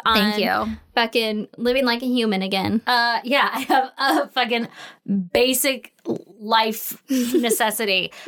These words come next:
Speaker 2: But to Aaron's point, in the shed, we have extra rolls of carpet, like, whatever the scraps are. And I was like, "I'm just gonna put that down in the shed." And, uh, so it's all rolled up in the shed.
Speaker 1: Mm-hmm.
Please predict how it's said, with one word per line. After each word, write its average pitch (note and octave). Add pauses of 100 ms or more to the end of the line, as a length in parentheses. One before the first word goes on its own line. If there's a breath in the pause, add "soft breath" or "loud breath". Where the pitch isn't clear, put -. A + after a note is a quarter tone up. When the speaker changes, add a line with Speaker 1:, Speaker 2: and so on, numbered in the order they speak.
(120)
Speaker 2:
But B3+ (120)
to B3
Aaron's D4
point, G#3
in A3+
the G3+
shed, B3
we A3+
have G#3
extra G3+
rolls G3+
of B3
carpet, D4
like, A3
whatever A3+
the F#3+
scraps G#3
are. C#4
And A3
I G#3
was G3+
like, G3
"I'm G3
just G3+
gonna G3
put G#3
that F#3
down F3+
in E3+
the E3+
shed." A3 (340)
And, G#3+
uh, G#3
so A#3
it's A3+
all G#3
rolled G#3
up B3
in F#3+
the E3+
shed. F#3
Speaker 1:
Mm-hmm. A#3